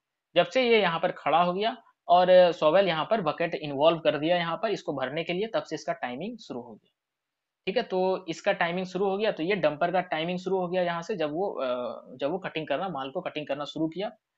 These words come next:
पहला ट्रिप डालने के लिए इसका ऊपर, ठीक है। तो, अ, तो as for example मानिए कि शॉवेल इसको दो मिनट में भर दिया,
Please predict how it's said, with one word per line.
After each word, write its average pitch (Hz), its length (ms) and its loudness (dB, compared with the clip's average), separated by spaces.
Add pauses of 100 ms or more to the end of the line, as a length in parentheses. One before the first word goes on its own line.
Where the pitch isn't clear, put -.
(220)
पहला 160 220 2
ट्रिप 170 300 -4
डालने 135 300 -2
के 160 120 -4
लिए 185 140 -2
इसका 151 200 -4
ऊपर, 180 200 -4 (500)
ठीक 214 120 -6
है। 139 80 -6 (520)
तो, 208 200 4
अ, 156 600 -6
तो 170 200 0 (140)
as 156 200 2
for 220 100 0
example 180 380 2
मानिए 135 260 -2
कि 208 100 -2
शॉवेल 156 380 2
इसको 226 280 0 (160)
दो 151 140 2
मिनट 147 200 -4
में 190 120 -4
भर 127 140 -6
दिया, 104 220 -14